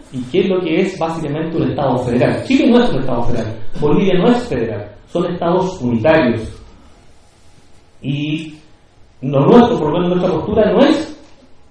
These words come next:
que se establezca un Estado federal. La idea de nuestra es plantear un Estado unitario, plurinacional y con la capacidad de poder tomar decisiones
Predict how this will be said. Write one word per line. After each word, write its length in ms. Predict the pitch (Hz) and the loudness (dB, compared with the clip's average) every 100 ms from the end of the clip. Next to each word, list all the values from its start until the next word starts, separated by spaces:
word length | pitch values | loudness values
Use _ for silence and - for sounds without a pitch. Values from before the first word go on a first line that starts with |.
| - - - - | -20 -20 -16 -2
que 440 | 156 156 160 - | 2 2 0 -2
se 120 | 160 | -6
establezca 360 | 160 139 160 165 | -4 0 0 0
un 100 | 170 | 0
Estado 300 | - 151 151 | 0 -2 -2
federal. 380 | 147 127 107 110 | 0 0 -2 -4
La 80 | 120 | -4
idea 340 | 127 165 185 | 0 2 2
de 120 | 190 | 2
nuestra 380 | 196 226 233 220 | 2 2 0 -2
es 80 | 190 | -2
plantear 380 | 160 131 147 139 | -2 -4 -2 -2
un 300 | 143 135 131 | -2 -2 -4
Estado 540 | 131 135 139 143 - - | -2 -4 -4 -4 -6 -2
unitario, 640 | 123 120 151 202 220 214 - - - - - - - | 0 2 2 2 0 -2 -6 -12 -20 -20 -20 -20 -8
plurinacional 880 | - 247 254 220 180 185 190 190 - | 2 6 6 6 2 -2 -2 -2 -4
y 80 | 156 | -2
con 100 | 160 | 0
la 100 | 147 | 0
capacidad 500 | 143 139 - 160 160 | 0 -4 -2 0 2
de 100 | 151 | 2
poder 320 | 147 156 - | 4 4 4
tomar 360 | 156 151 208 143 | 0 0 0 -2
decisiones 840 | 139 127 - 202 214 208 - - | -4 -4 2 4 6 4 -2 -12